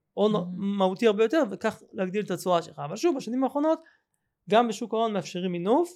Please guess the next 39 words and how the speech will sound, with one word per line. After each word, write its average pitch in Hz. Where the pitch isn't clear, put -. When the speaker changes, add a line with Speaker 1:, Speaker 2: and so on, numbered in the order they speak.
Speaker 1:
נשים 156
בצד 180
את 202
העניין 185
שהריבית 151
הנוכחית 165
לא 170
מצדיקה 160
מינופים, 180
בסדר? 175
Speaker 2:
כן. 180
Speaker 1:
כלומר, 156
היא 151
כל 143
כך 151
גבוהה, 240
שהיא 185
Speaker 2:
כן. -
Speaker 1:
לא 185
מצדיקה 175
את 151
העניין 135
הזה, 131
אבל 165
Speaker 2:
אנחנו 185
Speaker 1:
בגדול, 294
אם 262
Speaker 2:
מקליטים 202
בספטמבר 202
עשרים 175
ושלוש, 208
ה-, 170
זה 170
עכשיו -
Speaker 1:
כן. 170
Speaker 2:
שש 127
עשרים 185
וחמש, 180
המדד, 180